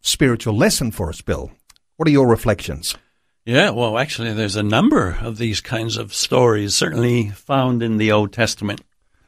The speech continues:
Speaker 2: <clears throat> There's a lot of these things where there's a, maybe a physical battle going on or war between Israel and the enemies, and, uh, God has to remind his people back then, "Hey, there's more to it <laughs> than just a physical battle. There's actually a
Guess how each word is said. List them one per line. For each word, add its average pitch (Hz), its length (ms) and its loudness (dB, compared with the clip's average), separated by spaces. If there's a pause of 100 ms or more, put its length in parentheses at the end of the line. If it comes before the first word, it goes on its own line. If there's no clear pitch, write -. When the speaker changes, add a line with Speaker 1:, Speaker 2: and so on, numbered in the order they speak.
(400)
Speaker 2:
<clears throat> - 460 -6
There's 117 640 2
a 104 60 -4
lot 120 260 2
of 110 120 0
these 117 300 -2
things 123 320 2
where 107 240 2
there's 101 260 -2
a, 90 260 -8
maybe 107 300 -12
a 87 60 -18
physical 123 580 0
battle 113 420 0
going 117 360 2
on 117 460 0
or 82 220 -6 (420)
war 120 480 4
between 107 500 -4
Israel 113 540 0
and 95 140 -4
the 101 120 -4
enemies, 117 600 -4
and, 107 420 -2
uh, 101 260 0 (600)
God 117 280 2
has 120 220 -2
to - 120 -8
remind 113 540 0
his 147 340 0
people 92 460 -4
back 104 300 -6
then, 101 260 -4
"Hey, 156 240 -2
there's 98 320 -2
more 117 260 0
to - 260 -2
it - 200 -2
<laughs> - 40 -18
than 127 120 -4
just - 340 -2
a 107 80 0
physical 110 480 0
battle. 110 400 -6
There's 104 260 -4
actually 110 440 -2
a 92 160 -4